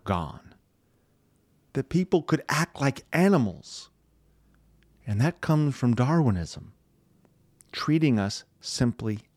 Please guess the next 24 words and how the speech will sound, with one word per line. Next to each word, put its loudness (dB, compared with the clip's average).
as -4
animals. -2
Fascism 2
sees 2
the -8
Democratic -2
Republic -4
of -6
America, 0
our 0
sort -4
of -10
policy -4
or -2
our, -4
uh, -8
way 0
of -4
doing -4
governance, -4
to -14
speak -8
more -6
clearly, -2